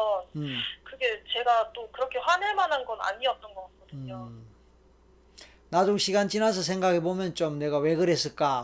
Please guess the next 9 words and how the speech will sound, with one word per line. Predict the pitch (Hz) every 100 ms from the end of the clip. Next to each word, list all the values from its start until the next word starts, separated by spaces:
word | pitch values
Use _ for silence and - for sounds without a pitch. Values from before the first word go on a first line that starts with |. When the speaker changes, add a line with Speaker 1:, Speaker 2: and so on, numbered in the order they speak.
| -
Speaker 1:
후회도 | 196 196 175
되고 | 175 165 139
Speaker 2:
네네. | 123 185 277 - _ _ _
네. | 226 208 190 190
Speaker 1:
또 | 202 202
내가 | 190 185 160
그랬네 | 156 156 156 151
이거 | 151 175
아니에요? | 139 135 123 175 254